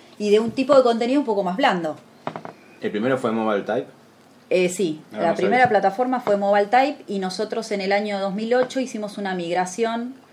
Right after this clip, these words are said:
Speaker 1: de aproximadamente setenta, ochenta blogs de todo el grupo Clarín, es decir, teníamos los de Clarín, los de T N, los de Canal trece y los de La cien y Radio Mitre, a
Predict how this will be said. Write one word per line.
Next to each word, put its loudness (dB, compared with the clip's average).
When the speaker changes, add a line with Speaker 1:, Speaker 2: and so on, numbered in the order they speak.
Speaker 1:
de 2
aproximadamente -2
setenta, 2
ochenta 0
blogs 2
de 0
todo 2
el -4
grupo -4
Clarín, 0
es -4
decir, -6
teníamos -6
los -8
de -6
Clarín, -2
los -6
de -8
T 0
N, -4
los -8
de -10
Canal -6
trece -4
y -8
los -8
de -8
La -8
cien -4
y -6
Radio -4
Mitre, -4
a -2